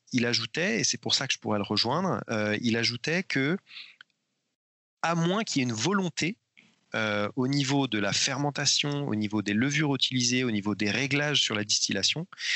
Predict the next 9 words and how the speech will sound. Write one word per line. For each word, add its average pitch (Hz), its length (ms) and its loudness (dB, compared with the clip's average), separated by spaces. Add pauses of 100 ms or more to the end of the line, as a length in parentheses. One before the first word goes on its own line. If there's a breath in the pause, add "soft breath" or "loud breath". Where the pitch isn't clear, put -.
(180 loud breath)
s'il - 240 2
y - 20 2
a 196 40 0
une 170 140 2
volonté 165 560 2
d'essayer 127 500 2
de 110 100 0
faire 107 220 -2
ressortir, 131 840 0